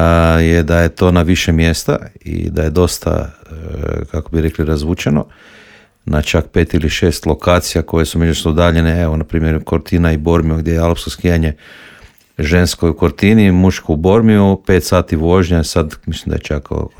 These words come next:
dvjesto kilometara udaljenosti po dvosmjernim cestama, pa će biti malo onako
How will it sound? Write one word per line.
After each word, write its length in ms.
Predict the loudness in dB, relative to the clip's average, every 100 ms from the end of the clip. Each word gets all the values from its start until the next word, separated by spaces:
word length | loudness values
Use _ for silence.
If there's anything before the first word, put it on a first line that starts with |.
| -16
dvjesto 360 | -6 -4 -4 -8
kilometara 560 | -8 -6 -4 -6 -6 -6
udaljenosti 560 | -4 -6 -6 -8 -10
po 140 | -10 -6
dvosmjernim 460 | -6 -6 -6 -8
cestama, 400 | -6 -6 -6 -8 -10 -18 -20 -20 -12
pa 60 | -6
će 120 | -4
biti 160 | -4
malo 140 | -4 -4
onako 300 | -4 -6 -8